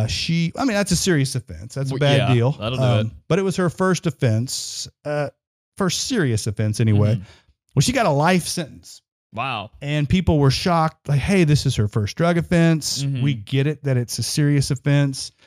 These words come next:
Speaker 1: uh, but a life sentence seemed a little harsh." I mean, I
Speaker 2: Yeah.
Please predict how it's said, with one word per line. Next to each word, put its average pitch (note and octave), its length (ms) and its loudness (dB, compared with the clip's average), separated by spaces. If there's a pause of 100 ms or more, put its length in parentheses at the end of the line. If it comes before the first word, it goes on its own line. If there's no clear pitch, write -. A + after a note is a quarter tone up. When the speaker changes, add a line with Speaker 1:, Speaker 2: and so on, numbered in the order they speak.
(260)
Speaker 1:
uh, A#2+ 200 2
but A#2 160 4
a A2 40 4
life B2 640 2
sentence C3+ 560 -8
seemed C#3 260 -2
a A2+ 60 0
little C3 380 2
harsh." - 560 -10
I - 20 -8
mean, A2 140 -2
I B2+ 80 0
Speaker 2:
Yeah. D3 80 0